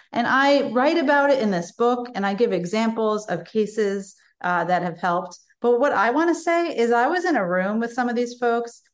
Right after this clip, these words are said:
at a beautiful Black-owned bookstore space called The Bottom in Knoxville. If anyone's in Knoxville, you need to check it out.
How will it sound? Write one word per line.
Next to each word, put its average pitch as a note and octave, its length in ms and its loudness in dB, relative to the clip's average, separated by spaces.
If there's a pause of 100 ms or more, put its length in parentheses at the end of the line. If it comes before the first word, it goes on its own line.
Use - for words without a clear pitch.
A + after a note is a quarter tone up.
(140)
at G3+ 140 -2
a F#3+ 40 -2
beautiful A#3 460 0
Black-owned G3 540 -2
bookstore F#3+ 380 -4
space F3 340 -6
called F3 240 -4
The E3 80 -2
Bottom E3 400 -2
in F#3 100 -4
Knoxville. G#3+ 720 -4 (120)
If E3+ 120 -8
anyone's G3 360 -4
in F#3 80 -4
Knoxville, F3 360 -4
you E3 120 -4
need F#3 160 -4
to F3+ 100 -10
check E3 260 -6
it E3+ 60 -4
out. D#3+ 300 -4